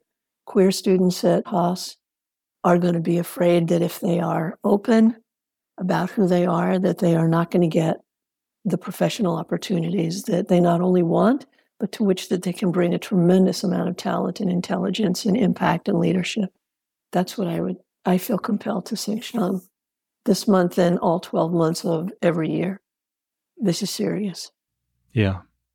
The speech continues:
Speaker 1: I don't wanna end on a down note, but I would say this is Gay Pride Month. This is also a time of tremendous soul searching and activism around racial equity and racial justice in this country.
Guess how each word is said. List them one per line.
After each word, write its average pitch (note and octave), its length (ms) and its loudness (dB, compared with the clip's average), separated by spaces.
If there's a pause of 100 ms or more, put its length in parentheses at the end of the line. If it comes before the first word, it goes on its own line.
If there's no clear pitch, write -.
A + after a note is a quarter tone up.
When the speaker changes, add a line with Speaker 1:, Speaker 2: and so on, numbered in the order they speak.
(100)
Speaker 1:
I A3+ 120 4
don't B3 100 8
wanna G#3+ 160 4
end G#3+ 220 4
on G#3 140 4
a F#3 80 2
down F#3+ 340 2
note, G#3 360 0
but G3 140 -2
I G3 60 0
would G#3 140 -2
say G3+ 220 -2
this A3+ 220 -2
is B3+ 100 -2
Gay A3 160 -2
Pride G#3 400 -2
Month. B3 440 2 (580)
This - 160 -4
is A3+ 100 0
also A#3+ 300 2
a F#3+ 60 2
time F#3 380 0
of F3+ 200 -4 (200)
tremendous G3+ 1120 4 (200)
soul A3+ 260 4
searching F#3+ 680 -4
and E3+ 340 -2
activism F#3 640 2
around E3+ 300 0
racial F#3 380 0
equity F#3 380 0
and F3 100 2
racial G3 280 0
justice F#3 460 0
in G#3 80 6
this A3+ 160 4
country. A#3+ 480 0